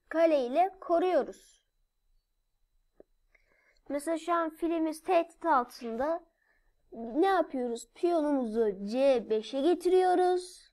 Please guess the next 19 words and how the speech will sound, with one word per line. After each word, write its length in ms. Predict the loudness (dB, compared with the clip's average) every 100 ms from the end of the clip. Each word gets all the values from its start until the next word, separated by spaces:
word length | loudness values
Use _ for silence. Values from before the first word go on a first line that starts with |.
| _ _ _ _ _ -8
ve 360 | -2 0 0 -4 _
koruyoruz. 800 | -2 4 6 6 2 -2 -10 -20 _ _ _ _ _ _ _ _ _ _ _ _ _ _ 0
Bakın, 500 | 0 2 -2 -2 -12 _ _ _ _
fil 680 | -20 -4 2 4 4 0 -4
kalemizi 600 | -2 0 0 0 -2 -2
tehdit 400 | -2 -4 -4 -2
ediyor 360 | -2 -2 -4
arkadaşlar. 680 | -4 -6 -12 -14 -14 -12 -10
Bakın, 200 | -10 -14
fil 420 | _ -4 -2 -2
kalemizi 540 | 2 4 2 -4 -8
tehdit 380 | -8 -10 -10 _
ediyor. 420 | -6 -6 -12 -18 _ _ -20 _
Ondan 440 | -6 -2 0 0 0
dolayı 220 | -2 -4
bizim 300 | -4 -2 -2
ne 40 |
yapmamız 560 | 0 0 0 -2 -2 -2
gerek? 300 | -2 -2